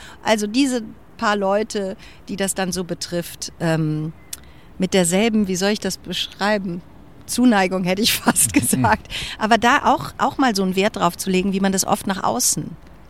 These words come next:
Speaker 1: legt, weil
Speaker 2: Im
Speaker 1: das
Speaker 2: Gru-
Speaker 1: eben so selbstverständlich ist, ne?
Speaker 2: Im Grunde genommen könnte man doch sagen, was da so im Mikrokosmos stattfindet, Beziehungskrise, Scheidung und im großen Kosmos, äh, Corona-Krise, auch was da alles jetzt den Bach runtergeht und die Schwierigkeiten und so,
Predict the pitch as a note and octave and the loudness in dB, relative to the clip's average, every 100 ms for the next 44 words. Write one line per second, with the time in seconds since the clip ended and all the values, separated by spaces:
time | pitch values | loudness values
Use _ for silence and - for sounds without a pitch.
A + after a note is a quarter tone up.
0 | - C#3+ E3+ - - - - - - G#3 | -10 -8 -8 -12 -18 -16 -14 -4 0 2
1 | G3 G3 G3 G#3 F#3+ G3+ - G#3 - B3 | 2 0 -2 -2 -2 -2 -4 -4 -4 -4
2 | - C3 - C#3+ - E3 C#3 B2+ B2+ F#3 | -6 -8 -10 -10 -8 -4 -4 -2 -2 0
3 | D3+ D#3+ - E3 D#3 A#2+ A2+ A#2 C#3+ C#3 | 0 0 0 0 -2 -2 -2 -2 -2 -2
4 | B2 C3 B2+ B2 A2+ B2 A#2 A2 D#3 - | -2 -2 -2 -2 -2 -2 0 0 -2 -2
5 | F3 F3+ - E3 - D#3+ - D#3+ D3+ B2 | -2 -2 -4 -6 -4 -4 -2 -4 -4 -6
6 | G#2 C#3+ C3 - B2+ A#2+ - B2+ C3+ C3+ | -6 -2 -2 -2 -6 -4 -4 0 2 2
7 | C#3 C3+ C#3 A#2+ A#2 - A2+ A2 - B2+ | 2 0 -2 -2 -2 -2 -4 -4 -2 0
8 | E3 F3+ - D#3+ - D3+ D3 - - B2+ | 0 -2 0 0 0 0 0 0 -4 -2
9 | A#2 - A#2 B2+ D3 C3 - C3 D3 B2+ | -2 -2 -2 0 0 -2 -4 -4 -4 -2
10 | B2 B2 - A2+ - G#2 A#2+ - B2 C3+ | 0 0 -2 -6 -4 -4 -4 -6 -8 -2
11 | B2 - B2 A#2+ A#2 A#2+ A#2+ C#3 - B2 | -2 0 -4 -4 -4 -6 -6 -8 -2 -2
12 | B2 - A2+ - A2 A2+ | -2 -2 -4 -2 -4 -2